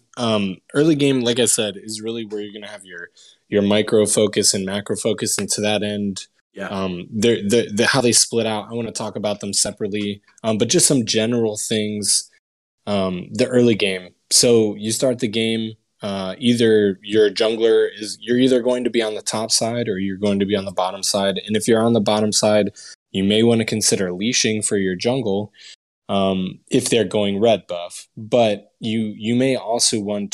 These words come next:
Speaker 1: to, um, if it, this is, like, kind of, like, your opportunity to,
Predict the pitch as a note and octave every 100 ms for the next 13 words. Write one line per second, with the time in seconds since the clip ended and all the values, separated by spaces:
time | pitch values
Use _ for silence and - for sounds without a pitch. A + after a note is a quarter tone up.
0 | - G2+ F#2+ F#2 G2 _ _ _ _ G2+
1 | F#2+ F#2 F2+ - _ C3+ C3 C3+ - -
2 | C3+ C3 _ C#3+ C3 C#3+ C#3 C3 A2+ G2+
3 | - - B2 A#2 G#2+ F#2+ G#2+ F#2+ G#2 A#2
4 | G2+ - A2 G#2+ G#2 - A2 G2+ G2 F#2+